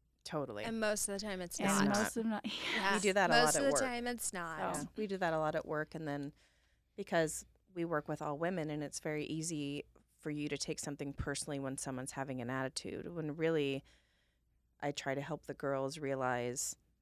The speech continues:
Speaker 1: just because I've been through it longer, working with women for twenty-nine years, and so I,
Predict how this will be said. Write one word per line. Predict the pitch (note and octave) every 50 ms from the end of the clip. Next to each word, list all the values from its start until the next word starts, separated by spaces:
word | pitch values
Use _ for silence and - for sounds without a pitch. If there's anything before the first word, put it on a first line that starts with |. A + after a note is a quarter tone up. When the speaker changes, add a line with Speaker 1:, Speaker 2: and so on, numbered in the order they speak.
| _ _ _ _ _ - - - _ _ -
Speaker 1:
just | - - C#3 - -
because | D#3+ C#3+ - D3 C3+
I've | C3 C3+ -
been | - C3+ C3+
through | - - C3+ B2
it | F#2 -
longer, | A2+ A2 A#2 - G#2+ G2+ D3 F3+ - -
working | - C#3 - - A#2+ A#2+
with | B2 C3 - -
women | C3+ C3 C3 C3+ C3+
for | - - - -
twenty-nine | - - - C3 C3 C3 - - - - -
years, | D3+ D3 D3 D3 C#3+ C3+
and | C3+ B2 C3
so | - C#3 C3+ B2+
I, | A#2+ B2 B2+